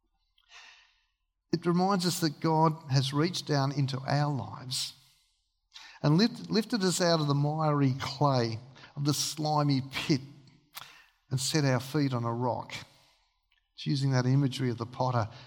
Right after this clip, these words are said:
making that clay. And it continues with God wanting to tenderly and carefully shape us and mould us into people who would reflect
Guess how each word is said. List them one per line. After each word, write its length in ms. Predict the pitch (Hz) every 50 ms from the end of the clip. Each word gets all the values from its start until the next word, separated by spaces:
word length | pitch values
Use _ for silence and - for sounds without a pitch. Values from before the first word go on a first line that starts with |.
| - - - _ _ _ _ _ _ _ _ _ _ _ _ _
making 460 | - 123 120 123 131 131 - 131 117 110
that 160 | 104 107 -
clay. 400 | - - - 123 120 110 107 101 104 - - - _ _ _ _ _ _ _ _ _ _ _ _ _ _ _ _ _ _ _ _ _ - - - -
And 200 | 131 123 117 110 - - - - - _ _ _ _ _ - - - - - - _ -
it 140 | 147 135 139
continues 640 | - 165 147 - - 185 185 180 175 165 143 - -
with 160 | 143 127 -
God 240 | 165 156 151 143 139
wanting 300 | 147 151 147 147 147 139
to 260 | - - 139 131 127 127 - - - - - - - _ _ -
tenderly 640 | - - 190 180 180 165 165 165 160 160 160 160
and 140 | 147 120 110
carefully 520 | - - - 160 156 139 - - 143 127 113
shape 540 | - - - - - 156 151 160 160 - 165
us 260 | 160 156 147 - -
and 100 | 113 107
mould 440 | 110 127 139 156 160 160 156 147 151
us 260 | 151 143 135 - -
into 180 | 135 127 120 113
people 540 | - - - 147 143 139 131 127 127 - - - - - - - _ _ _ _ _ _ -
who 120 | - 180 175
would 140 | 175 175 165
reflect 640 | 165 156 - - - 262 254 196 - - - -